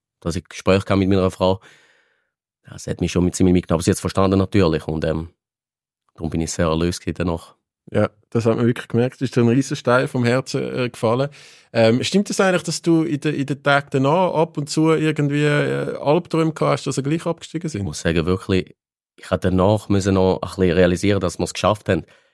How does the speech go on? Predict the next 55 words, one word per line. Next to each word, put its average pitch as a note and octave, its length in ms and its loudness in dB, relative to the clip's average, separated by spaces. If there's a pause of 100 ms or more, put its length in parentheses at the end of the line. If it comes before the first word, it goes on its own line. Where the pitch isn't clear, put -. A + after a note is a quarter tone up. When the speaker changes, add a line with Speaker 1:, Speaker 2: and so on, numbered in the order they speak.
(120)
Speaker 1:
weil - 60 -16
der F2+ 80 -2
Druck G#2 240 0
ist G2 100 -4
so G#2+ 80 2
enorm G#2+ 280 4
gewesen G#2 180 -2
und F2+ 160 0
jetzt, F2 180 -4 (300)
heute F#2+ 180 0
auf - 100 -8
morgen G2+ 200 2
geht E2 160 -6
das E2+ 80 -6
nicht G#2+ 140 2
weg A2 220 -2
und, E2 140 -2
ähm, D#2 240 -4
ich - 120 -14
hab F2 80 0
nachher, F2 200 -2
bin E2+ 160 -2
also F2+ 220 0
so F2+ 60 0
wie G#2+ 100 4
mit A2+ 140 2
dem G2+ 100 0
Schock A#2 260 0
ein G#2+ 40 -6
bisschen A2 160 -2
ab G#2 120 -2
und G#2 60 -8
zu A2+ 100 -2
aufgestanden, A#2 380 0
ey, F#2 240 -2
ist - 100 -16
noch G2 100 -4
Barrage, A2 300 2
aber F#2 140 0
ist C#3 100 6
gar A2+ 120 4
nicht A2+ 120 4
Barrage A#2 300 2
gewesen, C#3+ 200 0
es G2 120 0
ist F#2+ 100 -2
Wahnsinn C#3+ 280 2
gewesen. - 260 -6 (400)
Danach G2 300 2
hast F2 140 0
du - 40 -2
auch A2 60 -2
noch A2 100 -4
einen G#2 340 -2
Tag G#2 380 -4